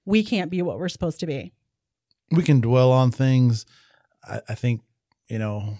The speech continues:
Speaker 2: we all have those things that irritate us, people that irritate us. But if you dwell on those, you're gonna really struggle with being long suffering.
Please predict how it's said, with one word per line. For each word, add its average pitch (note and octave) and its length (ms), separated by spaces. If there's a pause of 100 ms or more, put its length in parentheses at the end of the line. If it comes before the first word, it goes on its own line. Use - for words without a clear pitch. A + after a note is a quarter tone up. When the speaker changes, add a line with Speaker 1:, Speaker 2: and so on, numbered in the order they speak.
(220)
Speaker 2:
we B2 200
all B2+ 160
have A#2 280
those A2 320
things A#2 280
that G2+ 100
irritate A2+ 320
us, G#2+ 140
people A#2 300
that G#2+ 100
irritate G#2+ 320
us. G#2+ 160
But G#2+ 260
if G2 140
you G#2+ 100
dwell A#2+ 380
on G#2 160
those, G#2 400 (680)
you're A2+ 320
gonna G#2+ 380 (1000)
really C3 360
struggle A#2 300
with A2 100
being A2 160
long G#2 180
suffering. F#2+ 500